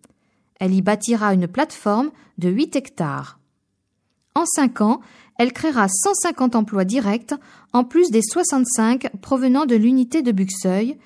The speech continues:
et cent cinquante emplois indirects.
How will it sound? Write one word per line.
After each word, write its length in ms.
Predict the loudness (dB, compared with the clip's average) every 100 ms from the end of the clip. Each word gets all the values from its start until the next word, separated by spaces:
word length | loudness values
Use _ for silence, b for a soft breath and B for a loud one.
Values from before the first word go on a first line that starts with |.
| b b b
et 100 | -2
cent 220 | 0 0
cinquante 400 | -2 -2 0 0
emplois 400 | 0 0 -2 -2 -2
indirects. 640 | -2 0 -4 -8 -16 -20